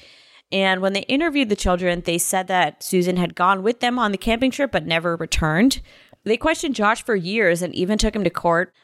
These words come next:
Uh, Susan's body was never found, and they weren't able to convict him.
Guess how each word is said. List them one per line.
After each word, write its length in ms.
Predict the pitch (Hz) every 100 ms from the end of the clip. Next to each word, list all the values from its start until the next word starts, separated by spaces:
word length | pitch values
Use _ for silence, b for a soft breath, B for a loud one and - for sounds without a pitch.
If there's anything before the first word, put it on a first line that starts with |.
| b
Uh, 220 | 175 170
Susan's 420 | 165 220 220 247 202
body 220 | 175 170
was 100 | 175
never 220 | 175 160
found, 300 | 165 151 151
and 60 | 165
they 40 |
weren't 260 | 156 165 170
able 180 | 165 156
to 160 | - 165
convict 400 | 156 165 165 -
him. 240 | - -